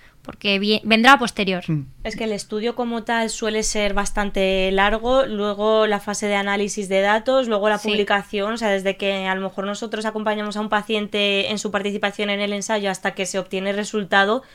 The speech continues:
Speaker 3: puede pasar muchísimo tiempo. Y de hecho,
Speaker 2: Mm.
Speaker 3: como dice Sandra, de los que hemos llevado hasta ahora,
Speaker 1: O sea, es que
Speaker 3: no
Speaker 1: solo conocemos, yo
Speaker 3: sabemos.
Speaker 1: creo, ese p-, porque fu-,
Speaker 3: Porque fue
Speaker 1: porque
Speaker 3: antes de
Speaker 1: lo tuvieron
Speaker 3: tiempo.
Speaker 1: que suspender,
Speaker 2: Ujú.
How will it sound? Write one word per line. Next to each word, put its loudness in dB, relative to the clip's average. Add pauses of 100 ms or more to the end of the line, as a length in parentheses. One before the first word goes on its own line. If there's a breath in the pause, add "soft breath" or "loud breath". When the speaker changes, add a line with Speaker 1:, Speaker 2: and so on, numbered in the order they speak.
(200 soft breath)
Speaker 3:
puede -4
pasar 2
muchísimo -4
tiempo. -4
Y -2
de -2
hecho, -2
Speaker 2:
Mm. -16
Speaker 3:
como -6
dice -4
Sandra, 0
de -4
los -2
que 0
hemos -2
llevado 0
hasta -2
ahora, 4
Speaker 1:
O -14
sea, 2
es 0
que 4
Speaker 3:
no 2
Speaker 1:
solo 6
conocemos, 2
yo 6
Speaker 3:
sabemos. 2
Speaker 1:
creo, 8
ese 6
p-, -10 (120)
porque 2
fu-, -8
Speaker 3:
Porque 4
fue 8
Speaker 1:
porque 10
Speaker 3:
antes -2
de 0
Speaker 1:
lo 10
tuvieron 8
Speaker 3:
tiempo. 8
Speaker 1:
que 10
suspender, 2
Speaker 2:
Ujú. 2